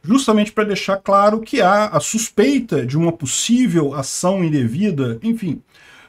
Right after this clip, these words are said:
Vamos tentar entender esse assunto aqui. Essa notícia foi sugerida por Peter no Polidense de Fio Dental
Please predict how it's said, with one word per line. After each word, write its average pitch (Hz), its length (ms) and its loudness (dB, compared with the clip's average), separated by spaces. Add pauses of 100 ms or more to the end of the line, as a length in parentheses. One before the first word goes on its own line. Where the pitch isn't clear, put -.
Vamos 254 180 4
tentar 233 220 0
entender 196 240 -2
esse 180 120 -2
assunto 170 320 -2
aqui. 226 280 -2
Essa 202 160 -2
notícia 208 340 -2
foi 208 140 -6
sugerida 170 420 0
por 151 220 -8
Peter 240 340 0
no 196 100 0
Polidense 151 720 0
de 151 80 -4
Fio 139 220 -4
Dental 208 520 2